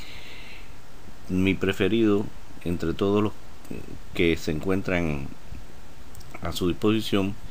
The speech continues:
es el U M P C I M P C ochenta y nueve A. ¿Por qué razón escogí ese? Bueno, primeramente, tiene, eh, un, uh, procesador Atom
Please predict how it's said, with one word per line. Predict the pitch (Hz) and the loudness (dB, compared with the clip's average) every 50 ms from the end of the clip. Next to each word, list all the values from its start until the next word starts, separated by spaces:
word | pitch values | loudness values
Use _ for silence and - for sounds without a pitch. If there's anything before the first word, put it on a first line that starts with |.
| - - - - - - - - - - - - - - - | -4 -6 -6 -6 -6 -4 -6 -6 -6 -6 -6 -6 -6 -4 -2
es | - 87 95 101 101 - - | 2 2 4 4 4 4 4
el | 95 87 85 85 85 - - | 4 6 6 4 4 2 2
U | 85 90 92 98 | 2 4 4 4
M | 98 98 92 | 4 4 4
P | 90 98 | 2 2
C | 92 - - 98 95 | 2 2 4 2 2
I | 92 - 95 95 92 92 | 2 2 2 2 2 2
M | 95 98 90 | 2 2 0
P | - - 90 | 0 -2 -2
C | - - 95 95 95 92 - - - | 0 2 2 4 4 2 0 0 -2
ochenta | 76 78 - - 85 80 78 | -4 -2 -2 0 0 0 0
y | 80 | 0
nueve | 82 85 87 87 87 82 69 | 2 2 2 2 2 2 0
A. | - - - - - - - - - - - - - - - - | 0 -2 -4 -6 -6 -6 -6 -6 -6 -4 -4 -4 -4 -4 -2 0
¿Por | 92 87 76 | 0 0 2
qué | - - 110 107 | 2 2 2 4
razón | 113 107 - - - 107 101 101 | 4 2 2 2 2 2 2 2
escogí | 92 - - 92 82 - - 90 85 85 - - | 2 0 0 0 0 0 2 2 2 2 2 0
ese? | - - 69 - - - - - - - - - - - - - - - - - - - - - - - | 0 -2 0 0 0 -2 -2 -2 -4 -6 -6 -6 -6 -6 -6 -6 -6 -6 -6 -6 -6 -6 -6 -6 -4 -2
Bueno, | - 90 92 85 69 58 - - | 2 2 4 4 2 0 -2 0
primeramente, | 92 92 95 104 98 98 98 98 85 73 67 - - - - - - - - - - - - - - - - - | 0 2 4 4 4 4 4 4 2 0 0 -2 -4 -6 -6 -6 -6 -6 -6 -4 -4 -4 -4 -4 -6 -6 -4 -2
tiene, | - 101 104 107 107 107 110 110 107 - - - - - | 2 4 4 6 6 6 4 4 2 2 0 -4 -4 -2
eh, | - 82 85 85 85 82 82 80 80 80 78 78 76 64 - - - - - | 0 2 4 4 4 4 4 4 4 4 4 2 2 0 -2 -4 -4 -4 -2
un, | - 95 98 101 104 104 101 | 0 2 2 4 4 2 2
uh, | 95 92 90 87 85 82 78 | 2 2 0 0 0 0 0
procesador | - 87 85 - - 90 92 87 87 95 98 98 101 - - - | 0 0 0 0 0 2 2 4 4 4 4 4 4 2 2 2
Atom | 76 90 82 - 104 98 95 101 110 | 2 2 2 2 2 2 2 0 0